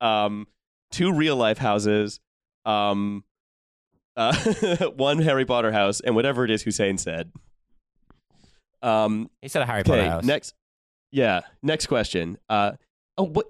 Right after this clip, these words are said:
Speaker 1: quick thing about Harry Potter. Is it, it's, it's, it's, it's, it's a, it's very odd 'cause it's, it seems to be a society in which no production needs to take place, but there are still, like,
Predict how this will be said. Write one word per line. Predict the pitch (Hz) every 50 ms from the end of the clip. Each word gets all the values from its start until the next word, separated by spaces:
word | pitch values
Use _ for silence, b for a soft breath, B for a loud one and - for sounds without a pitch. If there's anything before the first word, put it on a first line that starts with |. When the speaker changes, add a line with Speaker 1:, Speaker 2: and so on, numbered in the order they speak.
| - -
Speaker 1:
quick | - 262 -
thing | - 269 240
about | 190 165
Harry | 170 160 151 143
Potter. | 131 139 123 113 98 87 80 _ _ _ _ _ _ _ -
Is | 170 185 190
it, | 262 254 - - - _ - - _ - - _ _ _ _ _ _ _ _ _ -
it's, | 180 226 220 -
it's, | 240 - - 247 -
it's, | 220 226 - - -
it's, | 214 220 - - -
it's | - 208 - 214
a, | 190 151 147 -
it's | - 185 -
very | 196 240 254 233 - -
odd | - 151 139 117 101 87 85 - b b b b b
'cause | 165 170
it's, | 202 190 - -
it | 95 -
seems | - - 262 277 285 269
to | - 214
be | 185 202 190
a | 185
society | 170 - 147 - 160 151 147 123 98 98 95 101
in | 110 120
which | 120 - -
no | 143 151 170
production | - 175 147 110 131 131 - - 160 127 107
needs | 98 92 92 95 -
to | - 127
take | 131 107 -
place, | - - 131 107 98 - -
but | - 139 -
there | - 127 127
are | 131
still, | 127 - - - 139 135 139 156 160 151
like, | 139 127 123 - -